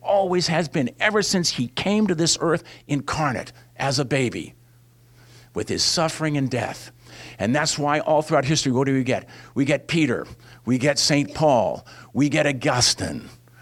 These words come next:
we get Saint Basil, John Damascene, go all the way down. You get Francis, you get Dominic, Francis de Sales,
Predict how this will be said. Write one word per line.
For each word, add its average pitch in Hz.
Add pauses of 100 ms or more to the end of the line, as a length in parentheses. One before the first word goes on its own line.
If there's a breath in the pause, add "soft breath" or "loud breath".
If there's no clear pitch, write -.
(100)
we 127
get 139
Saint 139
Basil, 113
John 151
Damascene, 127 (200 loud breath)
go 165
all 160
the 156
way 135
down. 120
You 160
get 156
Francis, 117
you 170
get 143
Dominic, 127 (560 loud breath)
Francis 160
de 135
Sales, 123